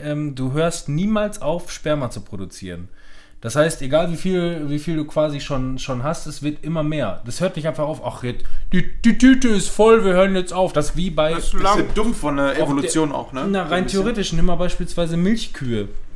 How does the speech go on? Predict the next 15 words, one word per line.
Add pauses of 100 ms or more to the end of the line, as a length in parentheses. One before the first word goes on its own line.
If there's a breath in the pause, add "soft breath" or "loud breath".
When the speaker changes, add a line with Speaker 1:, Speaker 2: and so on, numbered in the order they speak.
(300)
Speaker 1:
als
direkten
Vergleich. (380 loud breath)
Wenn
du
Milchkühe
hast
und
die
nicht
regelmäßig,
äh,
ähm,
Speaker 3:
Platzen
die?